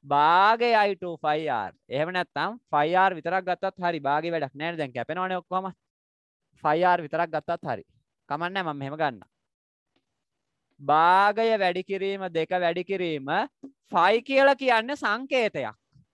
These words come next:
ගණිතය යොදා ගන්න සංකේතයක්. ෆයි කියන්නේ හතෙන් විසි දෙකයි.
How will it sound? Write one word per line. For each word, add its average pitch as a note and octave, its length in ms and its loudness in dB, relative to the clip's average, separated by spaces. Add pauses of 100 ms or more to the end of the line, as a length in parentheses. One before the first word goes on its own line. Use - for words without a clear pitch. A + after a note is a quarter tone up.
(400)
ගණිතය F#3+ 440 -2
යොදා G3+ 300 2
ගන්න A#3 240 -4
සංකේතයක්. G#3 720 -4
ෆයි F3 220 0
කියන්නේ G#3 300 -4
හතෙන් G3 280 -6
විසි G#3 160 -12
දෙකයි. C#3+ 300 -4